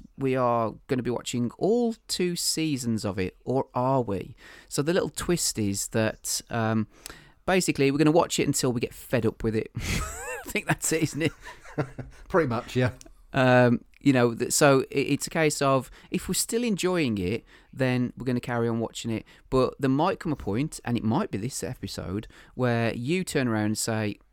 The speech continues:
Speaker 1: "I've had enough of this now." But because this, Sh-, Sledgehammer was my pick, I don't decide when we stop watching it. That's down to the other person whose pick it wasn't.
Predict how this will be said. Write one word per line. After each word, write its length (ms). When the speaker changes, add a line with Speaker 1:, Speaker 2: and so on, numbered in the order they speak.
Speaker 1:
"I've 120
had 200
enough 220
of 80
this 160
now." 120
But 180
because 280
this, 260
Sh-, 260
Sledgehammer 440
was 120
my 240
pick, 460
I 200
don't 300
decide 680
when 240
we 60
stop 240
watching 320
it. 160
That's 240
down 220
to 120
the 180
other 120
person 460
whose 200
pick 300
it 140
wasn't. 520